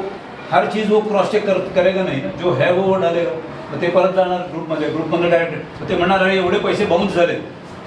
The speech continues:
का झाले?" आयएफएससी कोडमध्ये ओआयजी झिरो टाकून दिलेला तुम्ही, या झिरो आयजी ओ,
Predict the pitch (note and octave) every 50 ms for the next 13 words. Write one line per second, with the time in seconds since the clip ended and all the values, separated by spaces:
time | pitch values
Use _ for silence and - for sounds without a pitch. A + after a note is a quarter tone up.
0 | - - E3+ D3 - G3 G3 F#3+ F#3+ G3+ G#3 - - - - - - - - D#3+
1 | E3+ G3 F#3 F#3+ F#3+ F#3+ F#3+ F#3 F#3+ F#3+ F#3+ F#3 F#3+ G3+ G#3+ G#3 F#3+ F#3+ F#3+ G3+
2 | G3+ F#3+ F#3 F#3 F#3+ F#3+ E3 E3 D#3+ E3 E3 - E3 D#3 D3 C#3 C3 A#2+ A#2 A2+
3 | A2+ G#2+ - - - - - - - - - C#3+ C#3+ C#3 C#3 D3 D#3+ E3+ E3+ D#3+
4 | - D#3+ E3 D#3+ D#3+ B2+